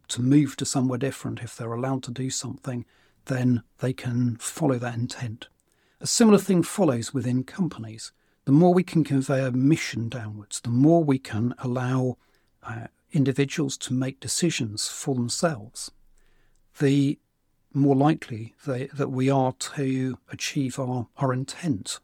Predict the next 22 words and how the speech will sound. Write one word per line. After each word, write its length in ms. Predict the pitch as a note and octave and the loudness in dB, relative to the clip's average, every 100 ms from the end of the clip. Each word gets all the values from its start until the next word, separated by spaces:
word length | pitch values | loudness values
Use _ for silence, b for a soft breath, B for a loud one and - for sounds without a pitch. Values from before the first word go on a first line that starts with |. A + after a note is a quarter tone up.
| - | -8
You 140 | B2 | -4
don't 140 | D3 B2 | -4 -2
have 280 | C#3 C3 - | -2 -2 -2
to 80 | A#2+ | -2
micromanage 760 | B2+ C3+ - B2 C#3+ C3+ - | -2 -4 -2 2 4 2 -2
everybody. 560 | A#2+ A#2+ A2+ A2+ A2+ - _ _ _ _ _ | -10 -10 -10 -10 -12 -18 _ _ _ _ _
So 180 | - D#3 | 2 4
that 180 | G3 F3+ | 4 6
vision 300 | G#3+ - C3 | 4 6 2
is 80 | |
essential. 560 | A#2+ - B2 - - - _ - | 2 -2 -2 -2 -6 -12 _ -10
So 480 | - D3 C3+ C3 E3 | -4 0 2 0 0
my, 420 | D3+ D#3+ E3+ C#3+ | 4 4 4 2
my 220 | C#3 D3 | 2 2
role 480 | C#3 C#3 D#3 C#3+ G#2+ | 2 2 0 0 0
in 140 | A2 A#2 | -2 -2
that 200 | A#2+ - | -4 -6
Get 220 | C#3+ - B2 | -6 -6 -10
Well 320 | B2 A#2+ - _ | -10 -10 -16 _
plan 320 | C3+ G#2+ G2+ | -8 -8 -8
is 200 | A2 - - _ _ _ | -10 -12 -12 _ _ _
to 500 | - - C#3 B2+ A2+ | -10 -4 -4 -2 -6